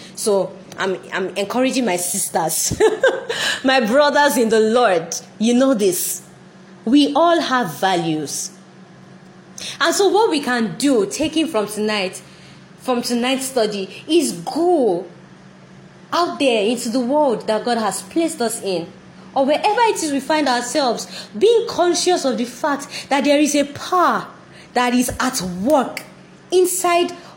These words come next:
of you as a woman, and I promise you, that power is not working with gender.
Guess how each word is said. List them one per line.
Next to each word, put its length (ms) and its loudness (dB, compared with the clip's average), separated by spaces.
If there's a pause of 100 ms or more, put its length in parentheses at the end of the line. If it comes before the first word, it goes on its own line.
of 180 2
you 440 2 (1200)
as 180 0
a 100 6
woman, 520 4 (260)
and 280 0
I 120 2
promise 720 2
you, 360 2 (460)
that 240 2
power 280 4
is 200 0
not 160 2
working 260 0
with 180 -4
gender. 360 0